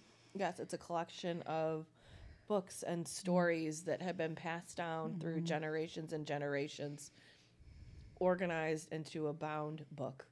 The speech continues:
Speaker 2: Mm-hmm.
Speaker 1: that we now use as one of our resources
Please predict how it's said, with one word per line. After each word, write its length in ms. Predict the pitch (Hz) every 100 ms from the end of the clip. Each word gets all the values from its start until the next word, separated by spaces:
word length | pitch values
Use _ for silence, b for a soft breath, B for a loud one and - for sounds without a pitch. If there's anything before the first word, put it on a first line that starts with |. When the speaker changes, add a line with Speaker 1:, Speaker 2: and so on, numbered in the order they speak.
| -
Speaker 2:
Mm-hmm. 360 | 180 170 151 156
Speaker 1:
that 340 | 156 143 - - -
we 140 | 170 160
now 200 | 165 160
use 460 | 160 156 156 151 -
as 200 | 156 160
one 180 | 170 175
of 100 | 170
our 120 | 165
resources 960 | 170 180 185 156 151 - 151 147 147